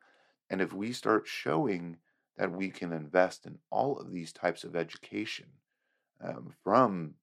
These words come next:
you know, vo-tech schools and certs all the way up to P H Ds, we can show that there's equitable education for everyone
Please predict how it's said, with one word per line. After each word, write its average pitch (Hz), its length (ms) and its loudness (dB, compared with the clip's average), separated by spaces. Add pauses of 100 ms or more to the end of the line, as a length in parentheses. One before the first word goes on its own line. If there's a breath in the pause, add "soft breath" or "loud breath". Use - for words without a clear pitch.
(140)
you 80 120 -10
know, 73 300 -6
vo-tech 82 400 -4
schools 78 520 -8
and 80 180 -18
certs 87 460 -2
all 110 160 2
the 113 80 4
way 110 160 4
up - 160 0
to - 80 -16
P 82 180 -10
H - 260 -12
Ds, - 340 -20 (840)
we 101 280 -2
can 98 220 -4
show 104 420 6
that 85 160 -4
there's 80 440 -2 (480)
equitable 85 720 0 (400)
education 82 760 -4
for - 160 -20
everyone - 520 -6